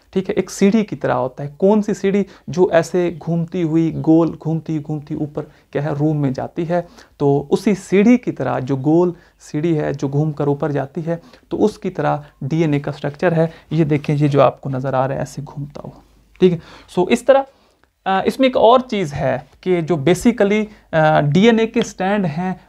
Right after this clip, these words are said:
वो क्या होते हैं, एंटी, एंटी पैरेलल। तो, अ, हम mostly हमने ये पढ़ा है कि जो, जो डीएनए के स्ट्रैंड हैं, ठीक है, ये mostly क्या होते हैं,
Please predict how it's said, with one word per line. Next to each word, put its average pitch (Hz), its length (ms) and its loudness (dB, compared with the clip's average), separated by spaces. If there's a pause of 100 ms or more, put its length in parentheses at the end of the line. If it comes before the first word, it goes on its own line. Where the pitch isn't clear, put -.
वो 170 140 0
क्या 180 200 2
होते 170 320 0
हैं, 180 260 -4 (3000)
एंटी, 143 320 0 (1800)
एंटी 143 260 0
पैरेलल। - 360 -8 (640)
तो, 214 240 0 (240)
अ, 156 280 -2
हम 208 360 2
mostly 214 320 2
हमने 220 200 2
ये 202 160 0
पढ़ा 214 240 2
है 220 200 2 (300)
कि 226 60 -4
जो, - 200 -6
जो 170 200 2
डीएनए 180 460 2
के 214 200 -2
स्ट्रैंड 185 420 0
हैं, 143 340 -4 (200)
ठीक 196 180 -2
है, 196 180 -4 (180)
ये 190 220 2
mostly 190 480 0
क्या 196 120 2
होते 190 300 -2
हैं, 190 300 -4